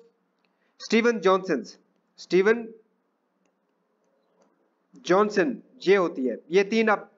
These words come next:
इनको देख लें, ठीक है, कि इरिथमा मल्टीफॉर्म है, टॉक्सिन एपिडर्मल नेक्रोलाइसिस और स्टीवन, अ, जॉनसन, ये तीन होती हैं, ठीक है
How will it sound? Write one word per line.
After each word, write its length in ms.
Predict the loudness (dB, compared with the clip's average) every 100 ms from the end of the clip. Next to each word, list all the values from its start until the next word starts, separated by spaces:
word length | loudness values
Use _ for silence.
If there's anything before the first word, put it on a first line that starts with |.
| -16
इनको 160 | -8
देख 220 | -2 -2 -2
लें, 140 | -10 _ _ -8
ठीक 180 | -6 -4
है, 180 | -8 -12 _ _ _ _
कि 360 | 0 2 0 -6 0
इरिथमा 460 | 0 2 0 0
मल्टीफॉर्म 540 | 0 -2 -4 0 0 0
है, 220 | -2 -8 _ _ _ _ -4
टॉक्सिन 580 | -2 -2 0 -2 -2 -10 -4
एपिडर्मल 580 | -2 0 0 0 0 -2 -2
नेक्रोलाइसिस 760 | -2 0 -2 -2 -4 -10 -10 _ _ -10
और 80 | -8
स्टीवन, 520 | -6 -4 0 0 -2 -14 _ _
अ, 140 | -4 -2
जॉनसन, 480 | 0 -2 -2 -10 -10 -4
ये 140 | -2 0
तीन 280 | 0 0
होती 220 | 0 0 0
हैं, 280 | -2 -6 _
ठीक 200 | -4 -2
है 240 | -2 -4